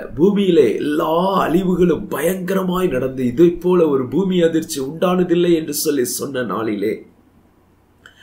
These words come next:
அவர் இதோ வாசல் அருகே வந்துவிட்டார். ஹல்லேலூயா. அங்கே வாசல் அருகே வந்துவிட்டு பரலோகத்தின் வாசல்ல, பரலோக வாசல் திறக்கப்படுகிறதையும்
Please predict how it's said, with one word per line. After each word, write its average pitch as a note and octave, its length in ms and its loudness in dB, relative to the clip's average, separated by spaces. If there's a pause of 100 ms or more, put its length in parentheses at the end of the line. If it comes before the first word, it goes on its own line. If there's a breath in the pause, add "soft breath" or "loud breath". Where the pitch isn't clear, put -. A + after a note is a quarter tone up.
(420 loud breath)
அவர் A#2+ 380 2 (140)
இதோ C3+ 300 4
வாசல் B2 420 2
அருகே A2 360 0
வந்துவிட்டார். G2+ 840 -6 (240)
ஹல்லேலூயா. F#2 600 -8 (640 soft breath)
அங்கே D3+ 160 2
வாசல் F3 420 4
அருகே F3 340 4
வந்துவிட்டு C#3 600 0
பரலோகத்தின் F3 680 2
வாசல்ல, C3 880 -2 (400 loud breath)
பரலோக F3+ 520 4
வாசல் C#3+ 420 2
திறக்கப்படுகிறதையும் C3+ 1040 0